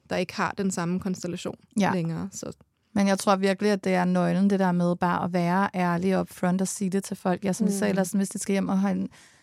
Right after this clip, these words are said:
Speaker 2: legeaftale hos nogen, der måske ikke lige, altså, som er nyere bekendtskaber, at de ligesom ved det
Speaker 1: Ja.
Speaker 2: her. Det er sådan vores familiekonstellation, og det er bare sådan,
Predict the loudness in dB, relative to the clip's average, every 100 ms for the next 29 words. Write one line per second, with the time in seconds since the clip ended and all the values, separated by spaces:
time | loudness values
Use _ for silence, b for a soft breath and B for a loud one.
0 | b 2 2 4 2 2 2 2 2 2
1 | 2 4 4 2 2 0 0 -2 0 -2
2 | 0 -2 -2 0 2 4 2 2 -2 -4
3 | -2 -4 -2 -2 -2 -4 2 2 2 0
4 | -2 0 0 -2 -2 0 0 2 2 0
5 | 2 0 0 -2 -4 -4 -6 -2 -2 -2
6 | -4 -2 0 -2 0 0 0